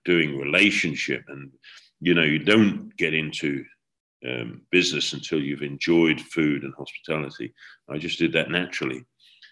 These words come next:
And, um, so it wasn't a surprise that, um,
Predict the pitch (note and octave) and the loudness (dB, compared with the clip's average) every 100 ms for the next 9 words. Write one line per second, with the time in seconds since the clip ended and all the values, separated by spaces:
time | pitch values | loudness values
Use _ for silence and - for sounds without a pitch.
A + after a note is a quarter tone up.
0 | _ _ E2+ F2 F2 F2 F2+ F2 E2+ - | _ _ 2 4 4 4 4 2 -2 2
1 | G2 A2+ B2+ G#2+ G#2+ - A#2 G2+ E2+ - | 4 6 4 4 4 6 6 6 4 2
2 | E2+ - - F#2 F2 E2+ D#2 | 0 0 -4 0 0 0 -6